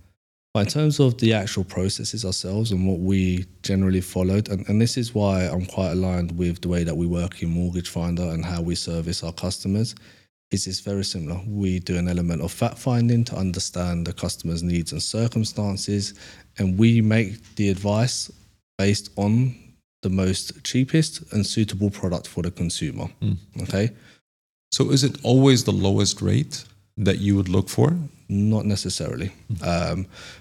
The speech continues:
Speaker 1: whilst we'll always try and find the consumer the cheapest product, there could be a need that the customer wants a slightly quicker bank, or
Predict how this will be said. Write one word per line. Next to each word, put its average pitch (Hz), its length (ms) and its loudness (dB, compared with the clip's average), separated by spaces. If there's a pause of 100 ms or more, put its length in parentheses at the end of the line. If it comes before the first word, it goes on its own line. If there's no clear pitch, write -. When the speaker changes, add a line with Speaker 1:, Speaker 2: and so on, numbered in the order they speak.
(120)
Speaker 1:
whilst 104 320 4
we'll 107 180 4
always 110 220 6
try 104 200 -2
and 101 120 0
find 98 320 2
the 95 60 -4
consumer 92 420 -2
the 87 100 -2
cheapest 87 460 -4
product, 107 340 -2 (260)
there 95 180 0
could - 380 -6
be 90 140 0
a 90 60 0
need 87 300 -2
that - 160 -6
the 87 100 -6
customer 85 400 -6
wants 87 400 -4
a 101 100 -4
slightly 104 400 -4
quicker 104 360 -6
bank, - 300 -8 (280)
or 85 480 0